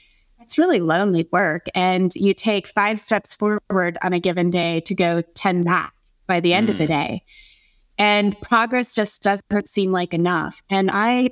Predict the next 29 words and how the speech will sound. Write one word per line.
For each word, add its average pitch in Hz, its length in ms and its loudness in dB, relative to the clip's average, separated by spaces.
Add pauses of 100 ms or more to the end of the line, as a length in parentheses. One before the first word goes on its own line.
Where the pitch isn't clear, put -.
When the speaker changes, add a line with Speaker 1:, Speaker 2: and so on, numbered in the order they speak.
Speaker 1:
quite - 240 0
frankly, 202 380 0
just 190 240 -2
got 190 200 -2
really 190 300 0
tired 185 600 -2 (100)
of 180 360 0 (300)
explaining 202 800 2 (160)
all 220 240 2
about 196 380 -2
the 175 80 0
Latino 175 500 0
economic, 170 600 0
social, 165 680 -2 (500)
uh, 160 600 -2 (440)
in, 202 300 4
uh, 175 440 2
impact 196 600 0
and, 170 340 2
and, 180 340 2
and 180 380 0 (100)
con-, 202 260 0
contributions 202 840 0
that 180 180 0
we 190 160 2
make. 190 560 0
And 202 160 2
I 202 100 2
just 220 480 -2